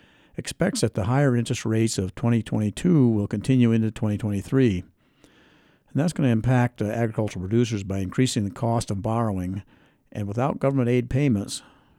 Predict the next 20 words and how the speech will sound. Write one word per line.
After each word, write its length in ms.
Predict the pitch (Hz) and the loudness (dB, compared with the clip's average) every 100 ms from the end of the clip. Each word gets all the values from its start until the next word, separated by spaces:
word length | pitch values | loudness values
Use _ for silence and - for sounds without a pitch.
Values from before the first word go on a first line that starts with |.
| _ _ _ _ _ | _ _ _ _ _
can 140 | 107 | -12
farmers 360 | - 123 127 120 | -4 0 0 2
remain 360 | 117 107 104 104 | 0 0 -2 -2
profitable 520 | 123 123 - 85 98 | -2 -2 -4 -6 -6
in 80 | 92 | -6
twenty 240 | - 104 | -4 -4
twenty-three? 640 | 98 101 98 117 123 98 82 - _ _ _ _ _ _ _ _ _ _ _ | -4 -4 -4 0 0 0 -4 -14 _ _ _ _ _ _ _ _ _ _ _
He's 180 | 131 147 | -2 2
also 200 | 214 185 | 2 2
concerned 500 | 123 - 139 139 127 | -2 0 4 6 4
that 140 | 113 | 2
if 160 | 107 - | -2 -4
the 160 | 104 | -6
dollar 320 | 101 117 127 113 | -2 0 0 -2
strengthens, 720 | - 123 123 - 98 104 - _ _ _ | -2 0 0 0 -4 -4 -10 _ _ _
agricultural 540 | 113 135 135 123 131 113 | -2 0 0 -2 -2 -6
exports 440 | - 117 110 - | -4 -2 -2 -2
could 160 | - 104 | -6 -4
be 120 | 98 | -4
reduced, 640 | 98 117 151 110 - - | -2 0 0 0 -4 -14